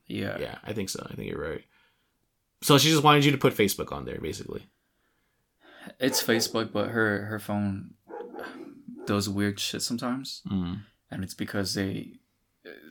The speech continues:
Speaker 1: like, also my stepdad, like, they'll just get frustrated and they'll start clicking a bunch of shit.
Speaker 2: Oh,
Speaker 1: And
Speaker 2: I
Speaker 1: they
Speaker 2: hate
Speaker 1: start
Speaker 2: that.
Speaker 1: randomly, like, moving shit. Like, they start getting rid of the widgets.
Speaker 2: Uh,
Speaker 1: They, they're
Speaker 2: yeah.
Speaker 1: like, "Why is my phone, why don't I have memory?" And it's like,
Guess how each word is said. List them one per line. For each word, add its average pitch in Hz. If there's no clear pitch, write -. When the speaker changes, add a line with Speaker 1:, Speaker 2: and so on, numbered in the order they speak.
Speaker 1:
like, 98
also 113
my 98
stepdad, 98
like, 98
they'll 104
just 104
get 110
frustrated 110
and 101
they'll 104
start 104
clicking 107
a 101
bunch 104
of 95
shit. -
Speaker 2:
Oh, 160
Speaker 1:
And -
Speaker 2:
I -
Speaker 1:
they 120
Speaker 2:
hate 104
Speaker 1:
start 117
Speaker 2:
that. -
Speaker 1:
randomly, 107
like, 98
moving 107
shit. 160
Like, 175
they 170
start 113
getting 110
rid 107
of 98
the 95
widgets. 110
Speaker 2:
Uh, 110
Speaker 1:
They, 110
they're 110
Speaker 2:
yeah. 104
Speaker 1:
like, 104
"Why 117
is 139
my 123
phone, 113
why 110
don't 127
I 127
have 120
memory?" 117
And 110
it's 101
like, 95